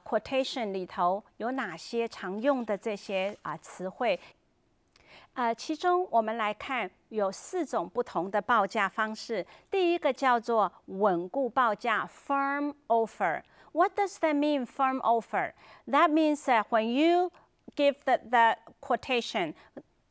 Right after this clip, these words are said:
when you give the quote，报价中注明的这个时间，不管任何事情发生，都不会更改条件，都不会更改报价，哪怕是，啊，labor cost increase,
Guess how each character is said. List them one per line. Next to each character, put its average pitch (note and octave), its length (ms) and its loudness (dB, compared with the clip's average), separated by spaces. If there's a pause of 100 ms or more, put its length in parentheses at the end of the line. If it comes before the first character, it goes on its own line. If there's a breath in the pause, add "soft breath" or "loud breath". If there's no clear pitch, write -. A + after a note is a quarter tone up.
when C4+ 140 0
you E4 160 4
give D#4 280 -2
the A#3+ 100 -2
quote， A3+ 380 4 (120)
报 C#4+ 180 6
价 B3+ 200 0
中 A#3+ 300 -2
注 F4 260 2
明 G#3 220 -2
的 G#3+ 140 0
这 A3+ 140 -6
个 G#3 120 -4
时 - 260 -10
间， A3 360 -4 (380 loud breath)
不 F#4 120 6
管 A#3+ 300 0 (220)
任 D#4 220 4
何 A3 200 -4
事 - 180 -10
情 G3 220 -10
发 G#3 200 0
生， G#3 300 -6 (220 loud breath)
都 B3+ 120 6
不 A#3+ 160 0
会 A#3+ 220 -2
更 A3+ 360 -2
改 F#3+ 280 -8
条 D3 280 -12
件， F3+ 400 -8
都 C#4+ 100 4
不 C#4 140 -6
会 C4+ 180 -2
更 B3 280 -2
改 A3+ 280 -8
报 F#3+ 180 0
价， F3 320 -6 (220 loud breath)
哪 A3 140 2
怕 C#4 260 0
是， A#3+ 400 0
啊， G3 220 0
labor B3 360 2
cost A3+ 440 2
increase, G3+ 640 -6